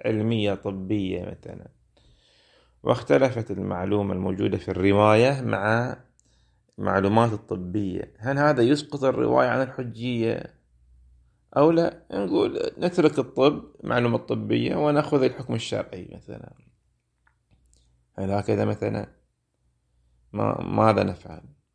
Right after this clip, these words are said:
هذه مسألة لا بأس ببحثها والمباحثة فيها أيضا. محل الشاهد في الرواية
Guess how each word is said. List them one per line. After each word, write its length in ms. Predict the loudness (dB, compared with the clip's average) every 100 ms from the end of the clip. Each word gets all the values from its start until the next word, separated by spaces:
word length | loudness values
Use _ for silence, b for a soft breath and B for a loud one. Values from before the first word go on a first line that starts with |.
| _ _ _ -6
هذه 200 | -2 -2
مسألة 340 | 2 2 4
لا 160 | 4 2
بأس 300 | 0 -2 -2
ببحثها 760 | -2 0 -2 -4 -6 -4 -2 -2 -2 -2 -4 -8 -14 -20 _ _ _ _ -18
والمباحثة 640 | -4 0 6 6 4 -8 -12
فيها 320 | -12 -12 -14
أيضا. 280 | -16 -18 -20 _ _ _ _ _ _ _ _ _ _ _ _ _ _ _ _ _ _ _ _ _ _ _ _ _ _ _ _ _ _ _ _ _ _ _ _ _ _ _ _ _ _ b b b b b b
محل 260 | 2 6 6
الشاهد 260 | 6 4
في 100 | 4
الرواية 640 | 2 6 6 6 4 0